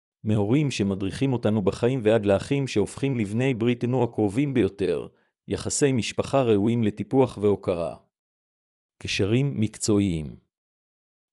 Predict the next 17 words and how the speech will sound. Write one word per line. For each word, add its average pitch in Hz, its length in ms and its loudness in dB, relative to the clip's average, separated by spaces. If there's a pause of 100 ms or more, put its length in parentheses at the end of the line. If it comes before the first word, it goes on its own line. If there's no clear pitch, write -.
קשרים 131 380 -2
מקצועיים 113 540 0
נוצרים 113 460 0
במקום 107 400 0
העבודה 110 440 2
ומתרכזים 113 640 -2
סביב 123 380 -2
מטרות 113 580 0
ואחריות 107 600 2
משותפות. - 960 -6 (960)
מערכות 107 500 0
יחסים 120 520 -2
אלו 117 220 2
חיוניות 107 680 0
לצמיחה 107 640 -2
והצלחה 113 560 2
בקריירה. 95 640 0